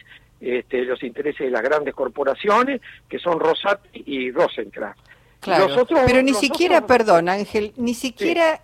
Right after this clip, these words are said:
Speaker 2: este proyecto propone remover a estos jueces, sino
Speaker 1: No.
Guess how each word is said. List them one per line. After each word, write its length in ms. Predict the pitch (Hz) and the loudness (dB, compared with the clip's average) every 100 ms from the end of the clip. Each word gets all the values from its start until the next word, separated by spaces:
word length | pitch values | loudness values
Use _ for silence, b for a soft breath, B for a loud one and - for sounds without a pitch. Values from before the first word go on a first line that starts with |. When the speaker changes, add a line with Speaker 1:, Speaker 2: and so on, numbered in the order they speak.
| - | -8
Speaker 2:
este 300 | 233 - 247 | -8 -4 -6
proyecto 840 | - 185 165 208 208 - 233 220 | -2 -2 -2 -2 -6 -2 -2 0
propone 600 | 214 196 165 214 240 254 | -2 -2 0 0 0 -2
remover 640 | 226 196 185 180 240 330 214 | -2 -2 0 0 0 -2 0
a 80 | 135 | 0
estos 320 | 131 - 131 | -2 -8 -10
jueces, 640 | - 127 123 117 - 123 | -8 -8 -8 -8 -12 -12
sino 560 | - - 196 190 240 277 | -14 -10 -6 0 2 2
Speaker 1:
No. 80 | - | 0